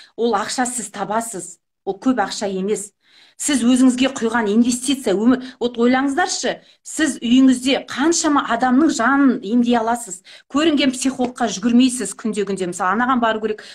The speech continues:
басыңыз ауырып, көрінген дәрігерге есігін қағып жүрмейсіздер. Үйде отырып өзіңіздер емдей аласыздар. Түйсігіңізге кіріп, кәдімгі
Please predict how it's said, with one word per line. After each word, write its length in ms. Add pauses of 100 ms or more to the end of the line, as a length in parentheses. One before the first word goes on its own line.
(100)
басыңыз 400
ауырып, 400
көрінген 320
дәрігерге 560
есігін 480 (400)
қағып 280
жүрмейсіздер. 640 (220)
Үйде 240
отырып 480
өзіңіздер 560
емдей 480
аласыздар. 500 (220)
Түйсігіңізге 720
кіріп, 280
кәдімгі 520